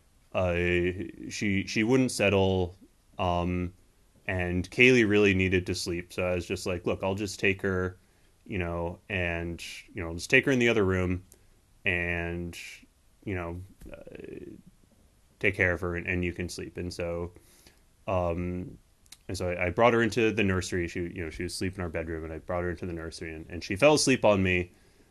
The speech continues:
And this was, like, for hours. Um, you know, she just slept on me. Um, and, uh,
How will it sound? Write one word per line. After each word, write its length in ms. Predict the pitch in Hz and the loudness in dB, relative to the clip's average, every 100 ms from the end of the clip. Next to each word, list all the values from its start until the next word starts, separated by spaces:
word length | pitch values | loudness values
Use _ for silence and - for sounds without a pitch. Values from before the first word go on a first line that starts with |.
| _ | _
And 480 | - 98 92 90 90 | 2 6 6 4 -2
this 180 | 110 107 | -4 -2
was, 80 | 131 | 2
like, 160 | 113 | 2
for 200 | - 104 | 2 4
hours. 720 | - 127 107 92 90 90 - - _ _ _ _ _ - | 8 8 8 4 -4 -6 -10 -12 _ _ _ _ _ -4
Um, 460 | 98 90 90 90 - | 0 2 0 -2 -4
you 140 | 123 | -4
know, 80 | 90 | -4
she 160 | - 104 | -2 0
just 220 | 95 95 | 0 0
slept 260 | 104 95 101 | -2 0 0
on 160 | 90 | 0
me. 320 | 85 82 95 - _ _ _ _ - | -2 -8 -10 -16 _ _ _ _ -4
Um, 540 | 98 90 87 90 87 - _ _ _ _ _ _ | 0 2 0 -2 -6 -10 _ _ _ _ _ _
and, 680 | 104 92 87 87 85 87 82 - - _ _ _ _ _ _ _ _ _ _ _ _ _ _ _ - | -2 2 2 0 -2 -4 -8 -12 -16 _ _ _ _ _ _ _ _ _ _ _ _ _ _ _ -2
uh, 440 | 92 87 87 90 | 0 2 2 0